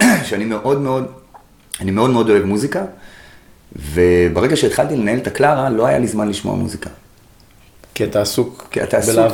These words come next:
Speaker 1: אתה כל היום מתעסק, בקלרה היו לנו קרוב למאה ברמנים, מאה מלצריות, עשרים מאבטחים, כל היום התעסקת בדברים האלה. ואני זוכר שיום אחד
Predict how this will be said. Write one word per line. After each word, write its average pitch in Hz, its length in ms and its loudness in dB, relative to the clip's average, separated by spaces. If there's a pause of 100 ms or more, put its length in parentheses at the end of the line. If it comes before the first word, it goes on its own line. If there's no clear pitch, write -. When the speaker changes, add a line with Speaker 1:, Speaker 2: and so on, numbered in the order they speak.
(120)
Speaker 1:
אתה - 80 2
כל 143 60 6
היום 143 140 2
מתעסק, 139 600 0
בקלרה 127 380 -2
היו 120 180 2
לנו 120 500 0
קרוב 113 280 0
למאה 117 260 2
ברמנים, 113 540 0
מאה 120 140 2
מלצריות, 110 840 2
עשרים 123 240 -2
מאבטחים, 120 320 -2
כל 151 160 0
היום 143 120 2
התעסקת 101 380 -2
בדברים 87 380 0
האלה. 117 160 0 (1200)
ואני 98 240 0
זוכר 214 260 2
שיום 165 840 2
אחד 208 300 2